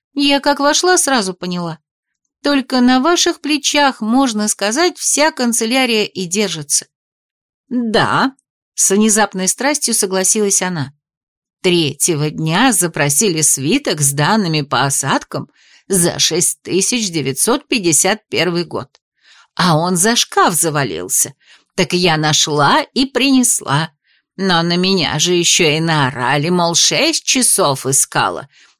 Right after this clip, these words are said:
Так нашла же. И как иначе, обед же был. Что, я без обеда теперь работать должна?» «Неблагодарные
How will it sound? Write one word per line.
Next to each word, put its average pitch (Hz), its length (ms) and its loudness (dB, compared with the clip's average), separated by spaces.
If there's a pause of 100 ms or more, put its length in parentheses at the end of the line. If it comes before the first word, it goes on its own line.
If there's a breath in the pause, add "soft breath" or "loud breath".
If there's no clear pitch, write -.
Так 202 240 0
нашла 175 800 0
же. 175 280 -6 (520)
И 269 160 2
как 196 340 0
иначе, 202 520 2
обед 226 460 2
же 185 140 2
был. 160 260 -2
Что, 262 300 2
я 170 180 2
без 220 220 2
обеда 233 520 2
теперь 247 340 0
работать 233 580 0
должна?» 214 640 0 (1000)
«Неблагодарные 240 1500 2